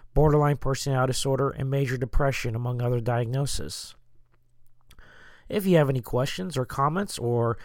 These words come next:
requests on topics, you can email me at the bipolar D M at gmail dot com. Also, you can get a hold of me at my webpage, w w w dot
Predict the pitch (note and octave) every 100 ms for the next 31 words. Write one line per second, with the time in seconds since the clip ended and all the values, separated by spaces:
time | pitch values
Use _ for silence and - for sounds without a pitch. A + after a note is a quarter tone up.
0 | - - - - C3 - C#3 D3+ - B2
1 | A#2 C3+ C#3 G#3 - - - - - -
2 | _ - D3+ - C#3+ C3 C3+ C#3 C#3+ D3+
3 | E3 D#3+ B2 B2+ - - B2+ D3 D#3 -
4 | G#2+ B2 C3 - C#3+ C#3 C3+ - A#2 B2+
5 | C#3+ B2 C3+ D#3+ F#3+ - - - G#3 -
6 | - C#3 A2+ C3+ C3+ C#3 C3+ C3+ C3+ -
7 | C3 D3 E3+ - - - _ - - -
8 | - - - _ - - C#3 - E3 E3
9 | D#3 C3 D3 C3+ C#3 A#2+ B2 B2+ B2+ B2+
10 | - - A#2+ - - B2 A#2+ A#2+ D3 C#3+
11 | E3 D#3 F3+ - B2 B2 C3+ C#3 C3+ C#3+
12 | C#3 C3 C#3 C3+ E3+ F#3+ - _ A#2+ G#2+
13 | -